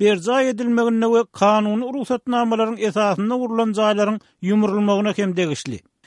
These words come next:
Şeýlelikde ýumrulan jaýlaryň anyk sanyny anyklamak kyn. Emma köp gatly ýaşaýyş jaýlaryny hasaba almazdan diňe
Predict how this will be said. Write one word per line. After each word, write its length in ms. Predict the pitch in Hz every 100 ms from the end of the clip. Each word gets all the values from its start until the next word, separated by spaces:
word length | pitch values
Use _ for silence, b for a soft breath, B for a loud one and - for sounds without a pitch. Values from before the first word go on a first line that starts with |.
| -
Şeýlelikde 640 | 220 226 226 202 _ 285 - _ -
ýumrulan 480 | 214 214 220 285 262
jaýlaryň 420 | 262 254 233 233 240 -
anyk 260 | 214 277 -
sanyny 420 | - 233 220 226
anyklamak 580 | 208 202 - 196 202 - _
kyn. 280 | 196 190 98 - _ _
Emma 360 | 214 269 269 269 -
köp 180 | 285 269 -
gatly 360 | 247 - 254
ýaşaýyş 440 | 226 208 185 226 -
jaýlaryny 480 | 269 254 226 233 226
hasaba 420 | 214 196 202 202
almazdan 440 | 196 190 180 214 247 b b -
diňe 140 | 269